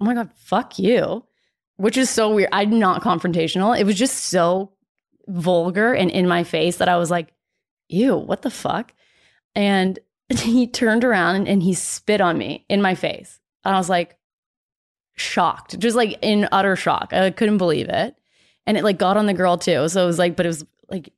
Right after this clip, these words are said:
literally hit me right in the face. I'm like, <laughs> "Oh, oh my God." It, like, my mind's, like, just immediately, like, I have an S T D now. And then I don't, don't worry. But I was just like, "Ew, what the fuck?" Like, germs. And then he started walking away and I flipped him off. And,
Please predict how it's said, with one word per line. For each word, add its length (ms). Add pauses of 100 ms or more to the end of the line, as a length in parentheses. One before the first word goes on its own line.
literally 260
hit 280
me 100
right 140
in 40
the 40
face. 140
I'm 60
like, 220 (140)
<laughs> 140
"Oh, 380 (360)
oh 120
my 200
God." 200
It, 200
like, 200
my 180
mind's, 300
like, 200
just 320
immediately, 440
like, 160
I 80
have 120
an 80
S 160
T 120
D 140
now. 220 (480)
And 200
then 360 (100)
I 80
don't, 400
don't 120
worry. 280
But 180
I 40
was 140
just 200
like, 360
"Ew, 260
what 220
the 60
fuck?" 220
Like, 200
germs. 520 (420)
And 140
then 120
he 100
started 240
walking 280
away 160
and 140
I 100
flipped 380
him 120
off. 500 (260)
And, 340